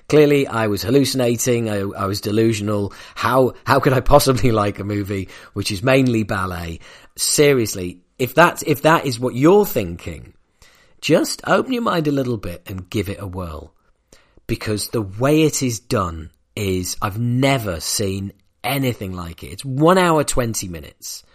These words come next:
right? It's really not gonna take you long to watch it. But it's, it's an original, a completely original,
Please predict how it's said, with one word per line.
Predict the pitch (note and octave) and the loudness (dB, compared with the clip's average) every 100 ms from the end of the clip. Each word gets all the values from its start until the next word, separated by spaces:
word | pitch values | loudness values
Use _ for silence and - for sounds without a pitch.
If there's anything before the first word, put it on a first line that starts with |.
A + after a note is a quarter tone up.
| _ _ | _ _
right? | E2 F2+ - _ _ - | -10 -10 -12 _ _ -12
It's | C#3+ C#3+ | -10 -6
really | D3 D#3 F3 E3+ | 4 8 8 8
not | D#3 | 4
gonna | B2+ A2 | -2 -6
take | - A2+ | -6 -6
you | E2+ | -6
long | G2+ D#2 - - - - _ | -8 -10 -14 -20 -20 -20 _
to | - | -8
watch | G2 G2 D2+ - | -4 -4 -4 -10
it. | - - _ _ _ | -12 -18 _ _ _
But | A#2+ A2+ - _ _ _ _ _ _ | -2 -2 -4 _ _ _ _ _ _
it's, | D#3+ - - | -4 -4 -4
it's | D#3 - | -4 -2
an | D3+ | -2
original, | C#3+ C3+ C#3 E3+ F3 E3+ E3+ E3 F3 _ | -2 -2 6 6 6 0 0 -2 -4 _
a | B2+ | -10
completely | - E3 - G3 F3 - F3 E3+ - | -10 -10 -2 0 0 -2 -8 -6 -6
original, | C3 B2+ D3 C#3 G#2+ E2 C#2+ | -4 2 2 2 -4 -6 -14